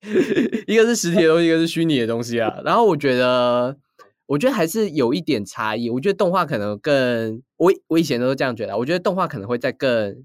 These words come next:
Speaker 2: 需要多，多一点思考，或是需要多一点预先想的东西，就是它不能是这么的 chemi-，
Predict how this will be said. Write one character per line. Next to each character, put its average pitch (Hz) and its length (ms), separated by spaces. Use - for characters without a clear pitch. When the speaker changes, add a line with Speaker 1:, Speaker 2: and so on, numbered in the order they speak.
Speaker 2:
需 180 200
要 180 140
多， 165 360
多 165 200
一 165 40
点 123 180
思 127 220
考， 120 160
或 113 100
是 139 100
需 143 160
要 139 120
多 131 220
一 135 60
点 113 540
预 190 180
先 139 280
想 101 260
的 101 100
东 104 220
西， - 220
就 147 140
是 139 360
它 175 160
不 196 140
能 120 200
是 151 220
这 160 140
么 117 220
的 104 320
chemi-， 139 340